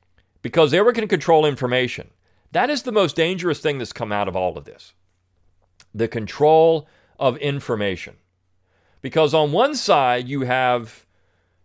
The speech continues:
information that the left deems okay, and that information can just go through all day. On the other side, if they think that it's any of a threat to them, they're gonna try to suppress that information.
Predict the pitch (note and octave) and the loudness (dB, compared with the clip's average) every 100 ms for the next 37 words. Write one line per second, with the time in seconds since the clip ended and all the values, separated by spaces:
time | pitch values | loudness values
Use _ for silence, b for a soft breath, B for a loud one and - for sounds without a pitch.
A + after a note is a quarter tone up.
0 | _ _ _ - D3+ C#3 C#3 C#3 - C#3 | _ _ _ -6 -4 0 0 0 -2 -4
1 | B2 A#2 A2 D3 C#3+ C#3+ C3+ A2 - C3+ | -2 -2 0 0 -2 -6 -6 -8 -2 -2
2 | - - A3+ A3+ F#2 D#2 A#2+ C3+ C3+ F#3 | -2 -4 -2 0 -2 -6 -8 -4 -2 0
3 | G3 D#3 D3+ C#3 - A#2 A#2+ A2+ A#2 G2+ | -2 -2 -2 -2 -6 -6 -4 -2 -2 -2
4 | - A#2 F2+ D#2 G3 E3 - b b - | -2 -2 0 0 -2 -2 -8 b b -12
5 | F2 G#2+ B3 D4+ - A#2 G#2+ D3 D3 - | -4 0 0 0 0 0 0 0 0 -2
6 | C#3+ C3 A2+ - - C#3+ C3 D3 - C#3+ | -4 -4 -4 -6 -8 -6 -4 -6 -8 -4
7 | D#3 - - E3+ E3+ B2+ C#3+ C3 - A#2 | -4 -4 -4 -2 -2 -2 -2 -2 -2 -4
8 | A2 A2 - B2+ G#2 G#2+ G2 F2+ F2+ D#2+ | -4 -10 -4 -2 -2 -4 -4 -6 -8 -8
9 | - | -10